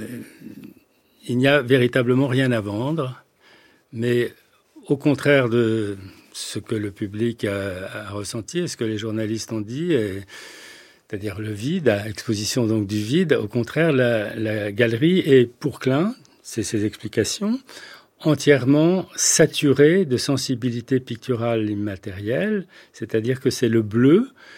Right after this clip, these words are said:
dont on a compris tout à l'heure que le, la visibilité du bleu était séparée de la valeur, euh, esthétique et donc de la valeur financière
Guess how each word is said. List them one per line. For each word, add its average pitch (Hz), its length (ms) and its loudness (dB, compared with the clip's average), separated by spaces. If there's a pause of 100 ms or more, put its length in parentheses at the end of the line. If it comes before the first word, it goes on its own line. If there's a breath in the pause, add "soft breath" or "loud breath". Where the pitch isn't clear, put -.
(880 soft breath)
dont 117 160 -2
on 127 100 2
a 120 60 0
compris 127 380 -6
tout 117 160 -4
à 123 100 4
l'heure 131 300 4
que 117 420 2
le, 117 300 -2
la 120 160 -2
visibilité 123 800 2
du 117 160 -2
bleu 120 500 4
était 113 320 -2
séparée 120 540 0
de 110 100 0
la 107 220 0
valeur, 120 680 2
euh, 104 500 -12 (260)
esthétique 113 640 -2
et 90 40 -2
donc 104 220 -2
de 98 100 -4
la 101 140 -4
valeur 104 320 -6
financière 101 800 -4